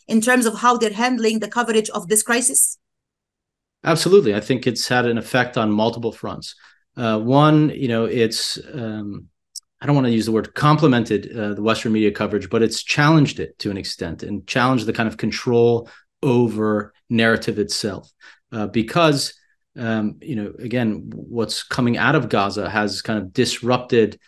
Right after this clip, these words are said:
Speaker 2: uh, a lot of the, you know, Israeli narrative, U S political establishment narrative, uh, and that's been represented very well in the media over the past, in the mainstream media over the past,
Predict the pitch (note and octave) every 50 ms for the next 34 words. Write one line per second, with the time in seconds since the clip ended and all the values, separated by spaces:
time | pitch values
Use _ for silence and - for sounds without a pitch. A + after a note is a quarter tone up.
0 | _ _ _ - A#2 G#2+ - G2 A2+ A2 A2 A2+ A2+ A2+ A2 G2+ G2 A2 G#2 G#2+
1 | G#2+ G#2+ A2 G#2 - - G#2 E2 C#2+ _ - - - B2+ _ C#3+ D#3 - - E3+
2 | C3 A2 G#2+ F#2+ - G2 G2+ B2+ G#2+ G2 A2 C3+ C#3+ C#3+ C#3 B2+ B2+ B2+ B2 B2
3 | A#2+ - - A#2+ A#2 A2 G2+ G#2+ A#2 B2+ B2+ A#2 - A2+ - - - D#3 D3+ -
4 | C#3 B2+ - - C#3+ C3 B2+ C3 - - B2 A#2 A#2 A#2+ A#2 A#2+ B2 A#2+ A#2+ A#2
5 | A#2+ B2 A#2+ A2+ G#2 - _ - - _ _ _ _ C#3 A#2 A2 A2 G#2+ G#2+ G#2+
6 | F#2+ - A#2 A#2 A2+ A2+ G#2+ B2 A#2+ A2+ - - - - B2+ A#2 A2+ A2 G#2+ A#2+
7 | A#2 - B2 A2 G#2 A#2+ B2+ A#2+ - B2 G#2+ - - A#2+ A2+ A#2+ A2+ G#2+ G#2+ G2
8 | G2+ A#2+ C#3 C#3+ C#3+ A#2+ A2 G#2 G#2+ - _ _ _ _ B2 A#2+ A2+ A2+ A2+ A#2
9 | A2 A2+ A2 G#2+ G2+ G#2 G2+ G2+ G2+ G2 - A2 G#2+ G#2 G2+ - - - - -
10 | - A2 G#2+ A2 B2 B2+ B2+ B2 - B2 A2 G#2 G#2 G2+ G#2 G2+ G2 F#2+ G#2 -
11 | A#2+ G2+ G2+ G2+ F2+ - A2 A2 G#2 G2+ - - -